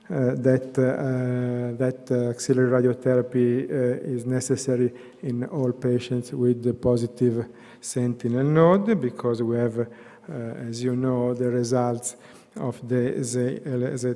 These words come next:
eleven trial, in, uh, which included patients with metastasis, both micro, micro and macro metastasis, in breast conservative surgery. Uh,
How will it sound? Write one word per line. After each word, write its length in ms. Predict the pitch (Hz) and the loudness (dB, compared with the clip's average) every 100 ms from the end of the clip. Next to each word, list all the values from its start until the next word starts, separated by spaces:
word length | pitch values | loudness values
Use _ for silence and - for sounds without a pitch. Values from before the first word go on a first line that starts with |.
| 131 | -2
eleven 580 | 123 127 120 123 123 123 - - - _ _ _ - | 0 0 0 0 0 -4 -14 -20 -20 _ _ _ -4
trial, 600 | 139 131 135 151 180 214 208 | 0 2 6 6 4 2 0
in, 760 | 156 120 117 113 117 113 113 | -2 -4 -4 -4 -6 -6 -8
uh, 60 | 113 | -8
which 320 | 113 - - | -10 -10 -10
included 560 | 127 120 127 120 117 - | -10 -6 -4 -4 -4 -2
patients 440 | 120 117 120 - | -2 0 -6 -4
with 460 | 120 120 117 123 - - - - - | 0 2 2 0 -2 -16 -20 -16 -6
metastasis, 840 | 123 - 190 220 - - 110 110 | -6 -2 -2 0 -2 -2 -4 -4
both 400 | 123 123 123 123 | -2 2 2 0
micro, 680 | 143 135 123 123 120 - 131 | -8 -6 -4 -4 -6 -6 -6
micro 500 | 139 127 123 - 123 | -2 -2 -2 -2 -2
and 260 | 135 123 123 | 0 -2 0
macro 360 | 127 127 - | -2 -2 -4
metastasis, 920 | 120 117 - 190 160 - 139 156 190 - - - - - - - | -4 -2 -2 0 -2 0 0 0 -6 -10 -20 -20 -20 -20 -16 -2
in 260 | 151 170 | -2 0
breast 380 | 151 123 120 - 131 147 - | 0 0 -2 -2 -2 -2 -6
conservative 1000 | 123 - 123 120 113 120 123 - 117 117 | -8 -4 -2 -2 -2 -4 -6 -6 -6 -6
surgery. 580 | - 127 113 120 156 220 - - - - - - - - _ _ - | -2 0 0 0 0 0 -6 -14 -18 -18 -20 -20 -20 -20 _ _ -6
Uh, 220 | 123 | -2